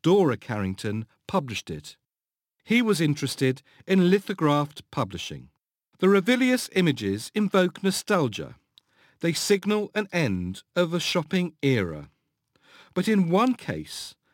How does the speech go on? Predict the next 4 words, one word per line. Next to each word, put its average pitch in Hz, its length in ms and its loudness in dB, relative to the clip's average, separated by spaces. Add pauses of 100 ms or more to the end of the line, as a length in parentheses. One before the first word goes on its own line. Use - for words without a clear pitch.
(120)
the 156 100 -2
cheesemonger, 151 1080 -2 (540)
Paxton 214 800 -2
Whitefield, 90 880 -6